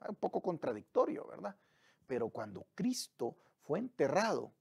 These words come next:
esa muerte de Cristo, ese entierro, porque Él resucitó, Él fue enterrado, Él murió, pero resucitó.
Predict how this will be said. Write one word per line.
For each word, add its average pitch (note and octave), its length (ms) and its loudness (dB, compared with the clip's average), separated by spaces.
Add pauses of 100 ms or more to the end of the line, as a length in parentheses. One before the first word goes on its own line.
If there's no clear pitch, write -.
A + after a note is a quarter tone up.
(1300)
esa G#3+ 260 8
muerte G#3 640 12
de B2+ 140 4
Cristo, C#4 380 8
ese G#3+ 160 2
entierro, A3+ 640 12 (340)
porque - 220 8
Él G3+ 80 12
resucitó, B3 520 12
Él C4+ 80 12
fue D4+ 140 10
enterrado, F4+ 540 12
Él G3+ 80 10
murió, C4+ 480 12 (260)
pero F3+ 220 10
resucitó. D3+ 680 6